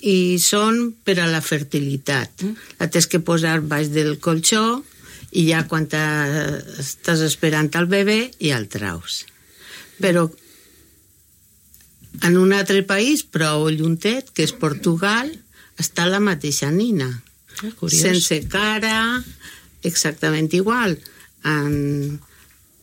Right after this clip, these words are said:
Speaker 1: lo únic que varia és que la d'Ucrània porta una bolsa que és la fortuna. La de Portugal només porta el bebè de... i no estan cosides.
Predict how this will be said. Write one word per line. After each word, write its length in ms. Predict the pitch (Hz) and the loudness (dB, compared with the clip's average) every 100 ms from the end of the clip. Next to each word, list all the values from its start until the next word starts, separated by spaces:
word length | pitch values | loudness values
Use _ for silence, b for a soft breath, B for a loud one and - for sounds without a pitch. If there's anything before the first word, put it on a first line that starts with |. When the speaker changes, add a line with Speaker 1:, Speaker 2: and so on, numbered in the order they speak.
| - - - | -20 -20 -2
Speaker 1:
lo 200 | 175 190 | 2 4
únic 380 | 202 240 240 226 | 4 2 0 -2
que 140 | 233 | 0
varia 520 | 226 226 240 247 233 | 0 0 0 0 0
és 160 | 202 185 | 0 0
que 160 | - 180 | 0 2
la 200 | 160 156 | 2 2
d'Ucrània 1300 | 151 147 147 147 143 143 - 202 214 220 208 196 208 220 _ | 0 0 0 0 0 -2 -4 -2 2 2 2 2 0 -6 _
porta 380 | 190 196 190 | -2 -2 0
una 260 | 196 196 190 | 2 2 2
bolsa 640 | 165 170 180 - 202 202 226 B B B _ | 2 2 2 2 0 0 -4 B B B _
que 320 | - 147 160 | 0 2 2
és 160 | 180 - - | 0 -4 -8
la 220 | - 165 | -4 -2
fortuna. 760 | 139 147 139 - 135 127 107 113 B B B | 0 -2 -2 -2 -2 0 -4 -8 B B B
La 260 | 175 190 | 0 2
de 100 | 175 | 2
Portugal 800 | 160 180 170 185 170 180 185 202 226 - | 2 -2 0 0 2 0 0 0 -4 -10
només 400 | - 160 156 156 | -4 0 0 0
porta 640 | 143 151 139 - 131 131 123 123 - | -2 -4 -4 -4 -4 -4 -6 -12 -8
el 160 | - 151 | -2 0
bebè 420 | 151 135 143 143 | 2 2 0 -2
de... 220 | 139 139 131 131 127 B B B B | -2 -2 -2 -4 -8 B B B B
i 120 | 180 | 4
no 140 | 185 | 4
estan 300 | 190 - 202 | 4 0 -2
cosides. 800 | 196 175 170 214 208 147 135 - | 0 0 2 2 2 0 2 2